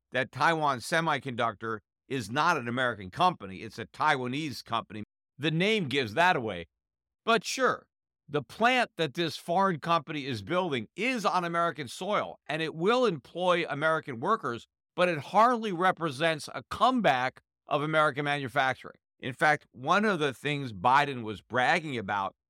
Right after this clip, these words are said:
during his speech was all of these manufacturing jobs that have been created since he became president.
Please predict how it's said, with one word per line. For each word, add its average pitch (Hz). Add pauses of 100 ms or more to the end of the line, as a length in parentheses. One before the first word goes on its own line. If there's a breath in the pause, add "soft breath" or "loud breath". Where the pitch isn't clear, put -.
(140)
during 135
his 110
speech - (420)
was 123
all 190
of 170
these 135
manufacturing 139
jobs 117
that 117
have 107
been 110
created 143 (260)
since 151
he 143
became 117
president. 101